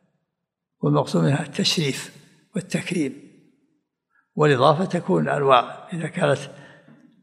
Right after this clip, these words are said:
الإضافة إضافة أعيان قائمة بنفسها فهي إضافة مخلوق إلى خالقه، كالناقة والعبد والرسول،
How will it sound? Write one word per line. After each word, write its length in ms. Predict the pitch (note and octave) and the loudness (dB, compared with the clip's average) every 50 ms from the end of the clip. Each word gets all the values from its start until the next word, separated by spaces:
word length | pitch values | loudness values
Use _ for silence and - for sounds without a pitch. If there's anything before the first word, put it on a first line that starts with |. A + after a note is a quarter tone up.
| - - | -8 -4
الإضافة 480 | C3 C3 C3+ - C#3+ - - D3 C#3 | -4 0 2 2 2 2 2 2 2
إضافة 380 | C#3+ D3+ C#3+ C3+ C3+ - E3 C#3+ | 2 2 2 0 -2 -2 2 2
أعيان 320 | C#3 C#3+ D3+ D3+ C3+ C3 | 4 4 4 4 2 2
قائمة 360 | B2+ - - D#3 C#3+ C#3+ C3+ | 0 0 0 0 2 0 -2
بنفسها 640 | C3 C3+ E3+ E3 D#3 - - D#3+ D3+ E3 G3 B3 - - - - - - - | -2 0 0 0 0 0 -2 0 0 0 0 -2 -6 -10 -18 -20 -16 -4 2
فهي 120 | A3 F#3 | 4 6
إضافة 280 | F3 E3+ D3+ - - G3 | 8 6 6 4 2 -2
مخلوق 280 | C#3+ - - G3+ F#3+ | -4 -4 -4 -4 -4
إلى 220 | E3+ F#3+ D#3+ D#3 - | -4 -4 -6 -6 -6
خالقه، 460 | - - E3 D3 C#3+ C3+ - - - - - _ _ _ _ _ _ _ _ _ _ _ _ _ _ _ _ _ _ _ _ _ _ _ _ _ _ | -8 -8 -6 -6 -6 -8 -12 -14 -18 -20 -20 _ _ _ _ _ _ _ _ _ _ _ _ _ _ _ _ _ _ _ _ _ _ _ _ _ _
كالناقة 680 | - G3+ F#3+ D#3+ C#3+ C#3+ C#3 C#3 C3 - D#3+ C#3+ C#3+ C#3+ | -6 -4 -2 0 2 2 2 0 0 -2 -4 -6 -4 -4
والعبد 520 | C3 B2+ B2+ B2+ B2 D3+ D3 D3+ D#3 - | -6 -4 -2 2 2 2 2 0 -4 -6
والرسول، 500 | F3 E3 C#3+ D3 D#3 C#3+ - - F#3 D3 | -4 -4 -4 -4 -4 -6 -4 -4 -4 -6